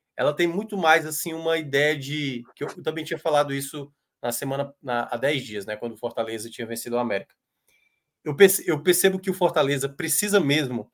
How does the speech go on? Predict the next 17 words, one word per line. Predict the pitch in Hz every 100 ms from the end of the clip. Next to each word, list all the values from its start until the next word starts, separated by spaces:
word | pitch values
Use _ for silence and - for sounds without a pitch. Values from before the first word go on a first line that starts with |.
| _
até | 113 117
esse | 147 147
jogo | 123 127
contra | 123 123
a |
L | 120
D | 110
U, | 107 139 131 _ _ _ _ _ _ _ _ _ _
tentar | 170 165 165
colocar | 175 156 165
o | 156
máximo | 143 165 -
de | 175
jogadores | 147 156 151 139 131
dentro | 131 135
de | 139 143
campo, | 107 90